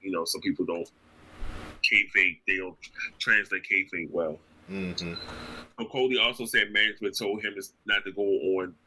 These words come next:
Speaker 1: online after his WrestleMania thirty-nine loss.
Speaker 2: <laughs>
Speaker 1: 'Cause, you know, folk, they had a time with that one.
Speaker 2: Yeah.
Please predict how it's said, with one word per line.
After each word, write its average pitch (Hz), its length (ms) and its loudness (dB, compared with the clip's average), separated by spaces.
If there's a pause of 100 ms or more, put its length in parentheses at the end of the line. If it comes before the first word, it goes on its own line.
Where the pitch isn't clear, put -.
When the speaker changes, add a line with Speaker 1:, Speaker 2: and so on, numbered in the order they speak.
(120)
Speaker 1:
online 95 580 -2 (280)
after 98 360 -2
his 95 140 0
WrestleMania 95 480 -6
thirty-nine 90 480 -4
loss. - 460 -2 (1160)
Speaker 2:
<laughs> 311 1120 -2 (2250)
Speaker 1:
'Cause, 98 320 0
you 104 100 -8
know, 95 160 0
folk, 101 300 -6
they 104 100 -4
had 107 120 -2
a 90 60 -10
time 95 520 -4 (200)
with 90 140 -14
that 101 300 0
one. 80 180 -8 (1040)
Speaker 2:
Yeah. 180 720 0